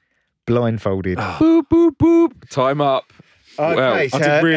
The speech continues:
Speaker 1: uh,
Speaker 2: well there.
Speaker 1: c-, can you just count up the score for Anthony?
Speaker 3: So it was a nail-biting quiz where you scored a grand total of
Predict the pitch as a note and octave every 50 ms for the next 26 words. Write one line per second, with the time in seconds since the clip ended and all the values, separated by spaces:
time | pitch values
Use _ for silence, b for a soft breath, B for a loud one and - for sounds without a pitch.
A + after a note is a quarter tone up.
0 | D3 D3 D3+ D#3 D3 C3 A2 G#2 G#2 A2+ C3 B2+ - E3+ D#3+ D#3 D#3+ C#3 E3+ -
1 | - - E3+ E3 E3+ E3+ D#3+ D#3 F3 B2+ B2+ - - - D3+ D3 D3 - C#3+ C#3
2 | D3 D3+ D3+ D#3 D3+ C#3+ C3 A#2 C3+ A#2+ C#3+ C#3 C#3 C#3+ D3+ D#3+ E3 E3+ F3 F3
3 | E3 D3+ C#3 D#3 D3+ D3 C#3+ C#3 C3+ - D3+ C#3 C3 C3 B2 - - C#3 C3+ B2
4 | A#2+ A#2+ A2 G#2 - - - - G#2+ A#2 C3 C3 B2+ B2 B2 B2 A#2+ F#2+ G#2+ A#2
5 | B2+ C#3+ B2+ - - - C#3 B2+ B2 A#2+ A#2+ A#2+ A#2 - - - - A#2 A#2+ -
6 | - C#3+ D3+ D#3+ E3+ E3+ D#3+ - F#3 F#3 F#3+ F3 - - G#2+ F#2 G2 G2 - -
7 | A#2 B2 C3 C3 B2+ B2+